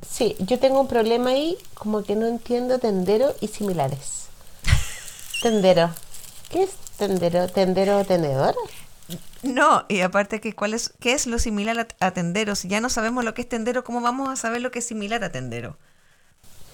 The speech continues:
Speaker 1: Y pregunta, es como una pre-, esto es una pregunta de fondo de la
Speaker 2: Para
Speaker 1: vida
Speaker 2: doctora
Speaker 1: real
Speaker 2: Daza,
Speaker 1: y
Speaker 2: para doctora
Speaker 1: sí,
Speaker 2: Daza.
Speaker 1: y
Speaker 2: Car-,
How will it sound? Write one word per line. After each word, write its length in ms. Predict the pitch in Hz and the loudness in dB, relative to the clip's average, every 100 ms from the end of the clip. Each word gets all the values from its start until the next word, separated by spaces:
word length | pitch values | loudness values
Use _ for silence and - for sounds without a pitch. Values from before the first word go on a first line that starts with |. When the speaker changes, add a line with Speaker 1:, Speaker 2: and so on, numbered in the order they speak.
| - | -6
Speaker 1:
Y 140 | 247 247 | -2 4
pregunta, 580 | 254 262 294 285 254 - - - | 6 6 6 6 4 4 -2 -2
es 160 | 277 | -2
como 300 | - 370 339 - 440 - - - - - - - | 0 0 0 -2 -6 -10 -12 -14 -14 -14 -6 2
una 120 | 392 440 | 2 2
pre-, 120 | - - 587 | -2 -2 0
esto 220 | - 415 | 4 6
es 60 | 415 | 6
una 100 | 381 | 6
pregunta 360 | 330 311 311 | 4 4 8
de 120 | 330 294 | 8 8
fondo 480 | - 285 277 277 | 4 2 4 4
de 180 | 269 254 | 4 4
la 80 | 240 | 4
Speaker 2:
Para 140 | 226 214 | 6 8
Speaker 1:
vida 100 | 226 | 6
Speaker 2:
doctora 300 | 226 240 220 | 6 8 10
Speaker 1:
real 160 | 208 220 | 10 8
Speaker 2:
Daza, 120 | 214 202 | 6 4
Speaker 1:
y 300 | 190 190 - | 4 2 0
Speaker 2:
para 200 | 190 175 | 2 2
doctora 380 | 170 196 185 147 | 2 2 4 4
Speaker 1:
sí, 60 | - | 2
Speaker 2:
Daza. 140 | 175 | 0
Speaker 1:
y 40 | 220 - | -2 -4
Speaker 2:
Car-, 180 | - 226 | -6 -4